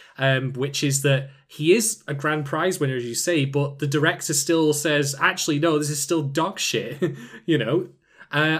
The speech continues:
I want you to, all to keep that in mind, would-be listeners at home, the bus, the park, uh, wherever you may be. If you're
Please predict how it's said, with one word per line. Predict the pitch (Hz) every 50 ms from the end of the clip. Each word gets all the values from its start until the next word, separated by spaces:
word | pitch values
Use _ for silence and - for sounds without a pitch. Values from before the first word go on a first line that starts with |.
| 160
I | - 165
want | 170 175 214 226
you | 214 202
to, | - - 190
all | 180 185 180
to | 180 -
keep | - - 202 170
that | - 170 165
in | 165 165
mind, | 170 180 185 180 160 139
would-be | 135 139 139 135 131
listeners | 127 131 131 - - 131 127 - 135
at | 120 -
home, | - 151 143 135 131 135 131 127 120 -
the | 127
bus, | 135 139 131 127 120 - - - - - -
the | - - -
park, | - - 123 120 123 120 117 120 - - - - _ _ _ _ _ _ _ -
uh, | 123 120 120 113 117 117 113 117 117 - _ _ _ _ _ _ _ _
wherever | 143 151 151 147 143 143
you | 143 139
may | 131 131 127 113
be. | 127 127 123 127
If | 123 -
you're | 143 131 -